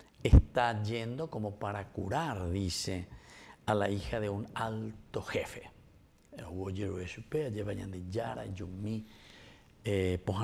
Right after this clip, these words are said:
sería en este caso, porque es un alto jefe, un varón. Y entonces postrándose ante él: "Señor,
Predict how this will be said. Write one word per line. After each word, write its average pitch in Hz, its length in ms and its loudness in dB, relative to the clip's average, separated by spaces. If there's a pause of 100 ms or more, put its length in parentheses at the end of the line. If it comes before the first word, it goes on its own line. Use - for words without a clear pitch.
(4000)
sería 92 380 2
en 90 80 0
este - 260 0
caso, - 460 -4
porque 92 240 -2
es 87 120 -6
un 95 140 -8
alto 101 520 -2
jefe, - 360 -4
un 92 180 0
varón. 92 300 6 (680)
Y 127 60 4
entonces 123 420 6
postrándose 117 960 2
ante 101 520 0
él: 82 320 -4
"Señor, 120 760 0